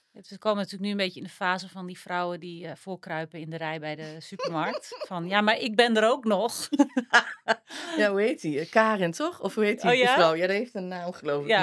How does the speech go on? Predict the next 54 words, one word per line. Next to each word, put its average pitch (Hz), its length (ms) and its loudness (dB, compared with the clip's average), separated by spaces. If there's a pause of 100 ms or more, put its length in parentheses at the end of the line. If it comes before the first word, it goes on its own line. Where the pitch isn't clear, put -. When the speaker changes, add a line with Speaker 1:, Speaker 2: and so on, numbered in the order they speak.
Speaker 2:
maar - 180 -6 (260)
Speaker 1:
zo 226 140 -2
van, 185 240 4
Speaker 2:
ja. 208 120 2
Speaker 1:
eh: - 80 0
"En 240 80 2
nu, 294 100 2 (180)
en 277 140 2
nu 349 100 0
ben 359 160 4
ik 247 140 -2
aan 165 140 0
de 165 60 -2
beurt. 156 300 -4
Ik 165 80 -12
heb 196 80 -4
Speaker 2:
Ja. 185 60 4
Speaker 1:
altijd 302 260 0
voor - 140 -12
anderen 269 300 -4
gezorgd 226 480 -4
en 185 180 -6
nu 262 120 -4
ga 220 280 -8
ik." - 360 -10 (120)
Eh, - 200 -14 (380)
nou 151 160 -12
ja, - 40 -12
dat - 140 -16
is 156 100 -16
wel 180 100 -10
een 180 80 -8
extreme 190 440 -6
versie, 185 400 -6
maar, 170 300 -4
eh, 170 80 -10
een 165 100 -14 (400)
Speaker 2:
Nou 196 160 -14
Speaker 1:
klein 262 180 6
beetje 269 280 2
van 214 180 0
dat 208 220 4
mogen 190 360 0
we 165 120 0
wel, 143 360 -2
eh, - 80 -10 (120)
hebben 107 300 -10
in 143 100 -12
dit 143 140 -12
soort 101 160 -20
situaties, - 640 -18
denk - 220 -20
ik. - 180 -20 (240)
Speaker 2:
Ja. 160 240 -2